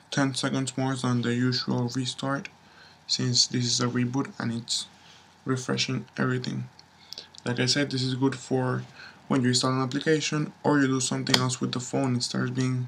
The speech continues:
laggy or anything. So you just wait and then you just put in your password in.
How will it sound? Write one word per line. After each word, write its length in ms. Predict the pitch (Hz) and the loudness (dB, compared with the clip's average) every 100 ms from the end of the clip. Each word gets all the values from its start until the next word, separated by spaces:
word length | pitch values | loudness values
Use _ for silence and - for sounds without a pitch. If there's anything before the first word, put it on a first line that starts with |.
| 127 | -2
laggy 520 | 123 127 127 131 131 | 0 0 0 0 2
or 280 | 120 113 - - - - - - - _ _ - | 2 2 -4 -16 -20 -20 -20 -20 -20 _ _ -2
anything. 540 | 120 120 117 - 127 123 - - - - - _ _ _ _ _ _ _ _ _ _ _ _ _ _ - | 0 2 0 -4 -6 -10 -14 -20 -20 -20 -20 _ _ _ _ _ _ _ _ _ _ _ _ _ _ -14
So 200 | - 120 | -6 -6
you 260 | 113 113 | -4 -8
just 140 | 120 - - | -8 -10 -6
wait 360 | 131 156 196 - - _ - | -4 -4 -6 -12 -20 _ -8
and 200 | 120 123 | -2 2
then 500 | 123 123 120 120 123 123 - - | 4 4 2 0 -4 -8 -18 -14
you 160 | 123 120 | -6 -6
just 160 | - - - | -6 -16 -10
put 120 | - | -2
in 100 | 143 | 0
your 140 | 143 139 | 0 -2
password 500 | 165 170 - 123 120 | -4 -4 -2 -2 0
in. 220 | 120 | -2